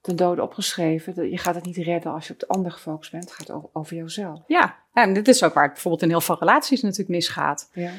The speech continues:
Speaker 2: Als jij continu maar op zoek bent naar bevestiging, dan wordt dat voor de partner in de relatie natuurlijk ook heel zwaar.
Speaker 1: Ja.
Speaker 2: Want het is
Speaker 1: Ja.
Speaker 2: nooit genoeg, hè, op een gegeven moment.
Speaker 1: Mhm.
Speaker 2: Want iemand moet maar blijven zeggen dat hij, dat hij van je houdt. Iemand
Speaker 1: Ja.
Speaker 2: moet maar die bevestiging blijven geven.
Speaker 1: Ja.
Speaker 2: Dat is natuurlijk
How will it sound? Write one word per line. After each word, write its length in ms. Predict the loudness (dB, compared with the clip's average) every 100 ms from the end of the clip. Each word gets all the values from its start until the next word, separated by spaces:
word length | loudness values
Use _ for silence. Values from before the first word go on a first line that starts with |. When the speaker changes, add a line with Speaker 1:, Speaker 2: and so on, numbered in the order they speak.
| -2
Speaker 2:
Als 140 | 4
jij 120 | 4 6
continu 380 | 4 4 4
maar 140 | 4 2
op 80 | 2
zoek 180 | -2
bent 140 | 0 2
naar 140 | 2
bevestiging, 560 | 0 4 4 4 0 0
dan 80 | 2
wordt 140 | -2
dat 120 | -4 -4
voor 120 | -4
de 60 |
partner 360 | 4 4 6 4
in 80 | 2
de 60 |
relatie 380 | 2 2 2 0
natuurlijk 260 | -6 2 2
ook 40 | 6
heel 160 | 4
zwaar. 500 | 4 0 -2 -4 -10 _ _ _
Speaker 1:
Ja. 240 | -2 -2 -4 2
Speaker 2:
Want 140 | 2
het 100 | 4
is 120 | 2
Speaker 1:
Ja. 80 | 6
Speaker 2:
nooit 180 | 6 6
genoeg, 320 | 8 8 8
hè, 160 | 4 2
op 80 | 0
een 60 |
gegeven 340 | 2 2 2 2
moment. 360 | 2 2 -2
Speaker 1:
Mhm. 100 | -2
Speaker 2:
Want 160 | -2 0
iemand 280 | 0 0 4
moet 160 | 6
maar 120 | 6 2
blijven 300 | 2 0 0
zeggen 280 | 0 2
dat 160 | -2 0
hij, 140 | -2 2
dat 180 | 0 0
hij 80 |
van 220 | 2 4 6
je 60 |
houdt. 380 | 8 8 6 2
Iemand 280 | -2 2 6
Speaker 1:
Ja. 60 |
Speaker 2:
moet 100 | 6
maar 320 | 8 4 2 -2
die 140 | -6
bevestiging 520 | 2 4 4 2 0
blijven 320 | 2 0 0
geven. 120 | -2 -2
Speaker 1:
Ja. 60 |
Speaker 2:
Dat 100 | -2
is 60 | -2
natuurlijk 280 | -4 -8